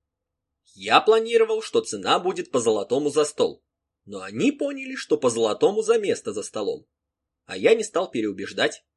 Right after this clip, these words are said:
Да и ежу понятно, что они пришли сюда не ради представления, а чтобы посмотреть на наглеца, что бросил вызов двум выдающимся игрокам.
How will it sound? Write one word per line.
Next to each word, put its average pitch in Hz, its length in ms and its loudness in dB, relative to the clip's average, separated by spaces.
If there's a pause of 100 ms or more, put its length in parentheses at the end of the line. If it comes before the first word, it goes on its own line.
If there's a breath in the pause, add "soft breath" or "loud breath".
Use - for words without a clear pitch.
(840)
Да 104 200 -6
и 123 40 2
ежу 170 400 0
понятно, 240 460 0
что - 180 -2
они 127 160 -2
пришли 131 360 -4
сюда 110 280 -4
не 131 120 2
ради 135 220 2
представления, 117 760 -8 (240)
а 123 80 -4
чтобы - 380 6
посмотреть 165 580 0
на 170 80 -4
наглеца, 127 640 -4
что - 240 -4
бросил 101 560 -4
вызов 185 380 0
двум 107 340 -4
выдающимся 175 840 -6
игрокам. 104 540 -4